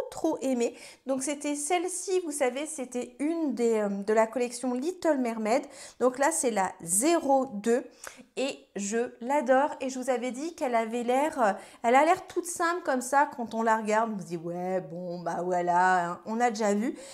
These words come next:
Mais je l'aime beaucoup. Je trouve qu'elle est moins simple que ce qui n'y paraît. Et finalement, il y a beaucoup plus de,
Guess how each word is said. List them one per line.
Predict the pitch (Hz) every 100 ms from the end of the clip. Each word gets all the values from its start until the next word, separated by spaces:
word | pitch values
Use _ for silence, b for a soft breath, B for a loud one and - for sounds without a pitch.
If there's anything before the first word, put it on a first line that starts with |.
| B
Mais | 254 330 339
je |
l'aime | 339 359 349 302
beaucoup. | 269 262 - 311
Je | 370
trouve | - 285
qu'elle | 240 196
est | 202
moins | 233 302 392
simple | - 349 339
que | -
ce | 262
qui | - 262
n'y | 247
paraît. | 247 254 226 226 359 B B B
Et | 262
finalement, | 262 294 285 269 320 415
il | 339
y |
a | 247
beaucoup | 220 349 403 339
plus | 320 - 320 320 240
de, | 247 226 208